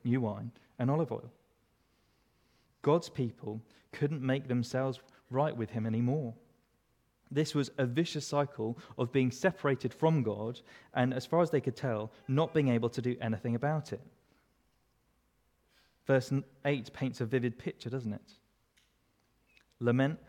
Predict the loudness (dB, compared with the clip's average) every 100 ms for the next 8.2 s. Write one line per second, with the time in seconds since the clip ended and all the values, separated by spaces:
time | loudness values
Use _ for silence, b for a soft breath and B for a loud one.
0 | B -4 -4 -2 2 2 2 0 0 0
1 | -2 -6 -6 -8 -10 -10 -16 _ b b
2 | _ -4 -2 0 0 -2 -4 -4 -6 -8
3 | -10 -8 -8 -6 -8 -8 -20 _ _ _
4 | _ _ _ _ _ _ _ b b b
5 | b -4 -2 -2 -2 0 2 2 0 -4
6 | -10 b -2 0 2 0 -2 -4 -10 -20
7 | b b 0 2 2 0 -2 -6 -12 -14
8 | -20